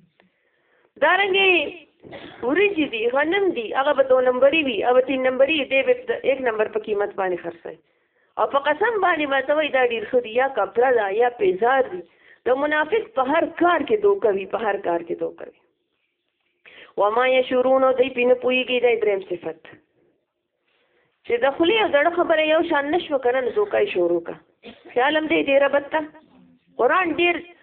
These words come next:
د تسلسل کتاب دی. دا ډېر مربوط کتاب دی، هره خبره یې د بل سره تړلې ده. خو چې بندې په سوچ سوچ وای، او الله دې زموږ اساتذې کرامو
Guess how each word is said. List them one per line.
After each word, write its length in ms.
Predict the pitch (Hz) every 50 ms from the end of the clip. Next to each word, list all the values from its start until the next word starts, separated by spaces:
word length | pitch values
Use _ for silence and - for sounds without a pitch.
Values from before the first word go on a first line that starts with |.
| _ - - - _ - -
د 120 | 240 240 240
تسلسل 480 | 262 262 269 254 254 247 - 202 185 175 -
کتاب 380 | 220 214 - 196 196 190 190 - -
دی. 80 | 175 180 - _ - _ _ - 247
دا 60 | 262 294
ډېر 200 | - 415 427 392 302 277
مربوط 300 | 269 277 262 392 466 466 - -
کتاب 400 | 277 262 311 320 349 339 330 339
دی، 80 | 269
هره 260 | 262 277 320 330 285 - 277
خبره 220 | 269 262 - 415
یې 100 | - 277
د 100 | 254 247 247
بل 100 | 247 240 254
سره 160 | 247 208 202 202 202
تړلې 320 | 202 185 185 180 175 170 170
ده. 60 | 165 160 - _ _ _
خو 80 | _ 208
چې 120 | 214 - 508 -
بندې 320 | 277 294 311 339 294 330
په 60 | - - -
سوچ 160 | 294 285 285 285 - -
سوچ 220 | 240 233 233 -
وای، 160 | 240 277 277 269 269 - - - - _
او 80 | - 208 220
الله 220 | 233 233 247 277 302
دې 120 | 294 277 247 233
زموږ 200 | 226 226 240 233 - 240
اساتذې 500 | - 285 294 294 277 233 220 233 214 214
کرامو 340 | 208 208 220 226 226 226 220